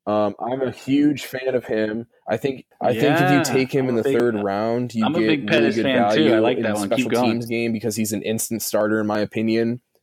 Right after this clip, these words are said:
Speaker 1: uh, at punt and kick returner. He, I think he has the record in the N C A A for, uh, most punt returns scored in his career.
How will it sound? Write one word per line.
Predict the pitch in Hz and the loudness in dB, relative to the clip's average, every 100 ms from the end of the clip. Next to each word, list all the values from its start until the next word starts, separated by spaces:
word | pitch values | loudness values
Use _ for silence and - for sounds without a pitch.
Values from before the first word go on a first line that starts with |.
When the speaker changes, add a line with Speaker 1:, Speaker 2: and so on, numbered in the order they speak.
| _ 104 | _ -2
Speaker 1:
uh, | 101 98 | 0 0
at | 107 98 - | 0 -2 -4
punt | 120 - _ | -6 -8 _
and | 98 92 | -8 -6
kick | 123 - | -4 -2
returner. | 127 131 131 135 135 _ - - | -2 0 0 0 -2 _ -20 -12
He, | - 117 104 - _ | -2 0 0 -4 _
I | - - _ _ - | -10 -10 _ _ -4
think | 151 | -2
he | 170 151 | 0 0
has | 120 | 0
the | 113 | 0
record | 107 110 107 | 0 0 -2
in | 104 | 0
the | 107 | 0
N | 110 | -2
C | 101 | -2
A | 90 113 123 101 | 0 2 2 0
A | |
for, | - 95 98 95 - | -4 -6 -4 -6 -8
uh, | 95 90 82 - 90 | -8 -4 -4 -4 -4
most | 101 101 | -4 -4
punt | - 101 | -4 -2
returns | 107 - 98 95 98 | -2 -2 -4 -4 -6
scored | - - 98 95 92 _ | -4 0 0 0 -6 _
in | 110 107 95 - | -4 -2 -4 -6
his | - 110 95 | -8 -8 -8
career. | - 98 101 110 101 135 | -6 -2 0 2 0 -2